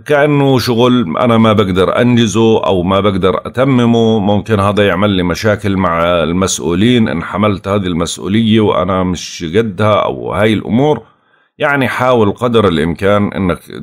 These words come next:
تدرس وضعك وتبتعد عن الوساوس اللي ممكن تسيطر عليك بالفترة هاي.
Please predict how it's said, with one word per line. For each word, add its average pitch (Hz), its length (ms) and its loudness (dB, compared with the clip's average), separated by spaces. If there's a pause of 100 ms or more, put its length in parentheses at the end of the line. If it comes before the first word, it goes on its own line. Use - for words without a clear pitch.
(140)
تدرس 104 400 -2
وضعك 87 380 -2
وتبتعد 82 580 -6
عن 110 220 0
الوساوس 90 920 0
اللي 104 240 0
ممكن 92 400 -2
تسيطر 90 400 -4
عليك 78 420 -2
بالفترة 78 560 -6
هاي. 50 200 -12